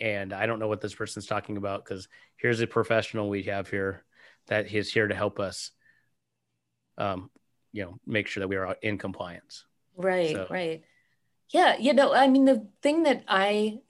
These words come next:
Speaker 2: feel talking with both of you is that this really sounds like quite a win-win for both people that are providing the services in the field for the construction companies, but also the construction companies because they're able to fill a need.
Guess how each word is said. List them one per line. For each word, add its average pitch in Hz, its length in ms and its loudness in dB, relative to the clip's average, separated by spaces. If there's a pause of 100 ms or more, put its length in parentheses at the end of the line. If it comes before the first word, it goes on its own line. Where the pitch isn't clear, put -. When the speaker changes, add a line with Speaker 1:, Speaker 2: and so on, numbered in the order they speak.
(360)
Speaker 2:
feel 185 480 2 (120)
talking 170 420 -2
with 165 180 -6
both 175 280 0
of 156 120 -6
you 165 320 -4
is 180 240 -2
that 180 360 2
this 190 300 -4
really 269 300 4
sounds 185 460 0
like 143 160 0
quite 175 300 4
a 165 60 6
win-win 160 1000 0 (160)
for 180 100 2
both 170 440 4
people 247 320 0
that 208 260 6 (380)
are 170 240 4
providing 190 560 4
the 180 80 2
services 180 680 2
in 180 200 -2
the 165 100 -2
field 170 400 2
for 170 480 2 (140)
the - 80 -2
construction 175 560 -2
companies, 180 420 -4
but - 220 -4
also 214 340 2
the 185 140 0
construction 175 580 -4
companies 165 540 -6
because 165 420 -4
they're 180 280 6
able 170 300 -2
to 165 120 -10
fill 160 240 -6
a 156 80 -6
need. 151 400 -8